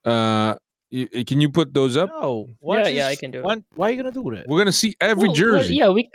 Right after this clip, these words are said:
Speaker 3: let's go through all the
Speaker 2: Oh, I
Speaker 3: jerseys
Speaker 2: thought you
Speaker 3: and
Speaker 2: were
Speaker 3: then
Speaker 2: picking your third. I thought, I thought
Speaker 1: No,
Speaker 2: you
Speaker 1: no, no.
Speaker 2: Okay, okay.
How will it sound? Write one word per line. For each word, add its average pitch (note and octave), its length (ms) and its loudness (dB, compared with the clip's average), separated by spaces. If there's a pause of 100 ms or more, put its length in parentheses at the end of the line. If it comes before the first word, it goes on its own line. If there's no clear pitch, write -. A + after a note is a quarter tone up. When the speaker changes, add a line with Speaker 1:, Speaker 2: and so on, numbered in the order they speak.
Speaker 3:
let's B3+ 240 0
go A3 140 4
through G#3+ 180 2
all G3 120 4
the F#3+ 80 2
Speaker 2:
Oh, D3+ 40 -4
I C3+ 40 0
Speaker 3:
jerseys F#3 300 2
Speaker 2:
thought F#3 120 2
you F3 60 2
Speaker 3:
and E3 100 0
Speaker 2:
were D#3+ 40 -4
Speaker 3:
then D#3+ 320 -2
Speaker 2:
picking G#3 180 -12
your G#3+ 100 0 (100)
third. A3+ 300 2
I F3+ 100 0
thought, F3+ 320 -8
I D3+ 80 -10
thought F3+ 160 -10
Speaker 1:
No, B3+ 60 2
Speaker 2:
you C#4+ 60 2
Speaker 1:
no, D4 80 2
no. F3 220 0 (100)
Speaker 2:
Okay, C#3+ 220 -18
okay. - 200 -20